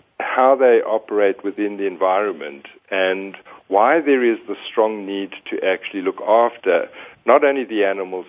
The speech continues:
but the environment in terms of not only the animals' futures and the environment's futures, but our own future. And that seems to have worked extremely well, and hence the establishment of the Biodiversity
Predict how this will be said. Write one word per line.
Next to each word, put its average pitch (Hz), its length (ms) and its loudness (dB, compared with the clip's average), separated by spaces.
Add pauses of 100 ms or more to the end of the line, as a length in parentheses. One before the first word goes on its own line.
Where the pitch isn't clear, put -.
but 110 220 -2
the 120 80 -6
environment 92 800 -4 (340)
in 104 120 -16
terms 107 380 0 (160)
of 95 340 2 (560)
not 131 280 0 (100)
only 113 280 -2
the 95 200 -4
animals' 143 360 -2 (120)
futures 98 460 -6
and 90 160 -6
the 90 60 -8
environment's 110 600 0
futures, 85 400 -14
but 110 140 0
our 131 280 0
own 160 120 -4 (100)
future. - 460 -10
And 107 320 0 (140)
that 135 320 2
seems 139 180 -12 (100)
to 131 80 -4
have 110 120 -4
worked 113 340 -2 (100)
extremely 110 580 -14
well, 95 460 0 (120)
and 95 380 -8 (520)
hence 131 320 -2 (180)
the 107 280 -4 (160)
establishment 127 600 -4
of 90 80 -14
the 92 60 -14
Biodiversity 92 800 -8